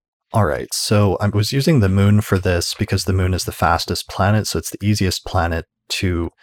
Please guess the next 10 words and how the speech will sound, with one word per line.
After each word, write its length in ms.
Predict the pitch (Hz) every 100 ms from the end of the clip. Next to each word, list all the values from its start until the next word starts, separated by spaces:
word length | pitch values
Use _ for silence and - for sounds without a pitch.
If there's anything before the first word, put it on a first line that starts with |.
| _ _ _ _
demonstrate 560 | 104 156 185 - 80 -
aspects 600 | 90 76 - 85 - -
with. 440 | 90 87 82 - _ -
But 120 | 104
basic-, 420 | 98 131 127 117
basically 460 | 104 117 117 131 107
all 220 | 92 92
of 120 | 98
the 60 | -
planets 640 | - 87 82 78 - -